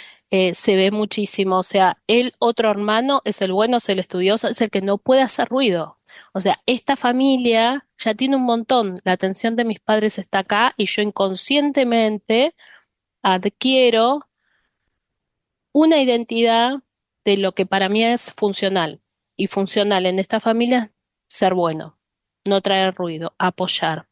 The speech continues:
¿Por qué? Porque no puedo ser poco. E-, es a nivel muy inconsciente, por supuesto, ¿no?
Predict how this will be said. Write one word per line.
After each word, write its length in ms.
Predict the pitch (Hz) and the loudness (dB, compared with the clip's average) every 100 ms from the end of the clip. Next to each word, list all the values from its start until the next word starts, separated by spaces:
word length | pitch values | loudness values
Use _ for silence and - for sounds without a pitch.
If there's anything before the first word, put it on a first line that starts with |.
| _ | _
¿Por 160 | 196 202 | -6 -2
qué? 120 | 247 | 0
Porque 220 | 262 214 | 0 0
no 140 | 185 | -4
puedo 180 | 180 190 | -4 -6
ser 240 | - - 185 | -4 -8 -6
poco. 480 | - 165 - 156 _ - - - | -6 -8 -10 -20 _ -20 -20 -18
E-, 240 | - - 269 | -8 0 0
es 160 | 226 | 0
a 60 | 262 | 0
nivel 340 | 240 220 233 | 2 2 2
muy 440 | 233 208 220 247 254 | 0 -2 0 2 2
inconsciente, 840 | 247 220 208 - 180 165 - 151 _ - | 0 0 0 -2 -4 -4 -10 -14 _ -8
por 160 | 180 | -6
supuesto, 480 | - 170 170 - 165 | -6 -6 -6 -8 -12
¿no? 260 | 165 240 | -10 -10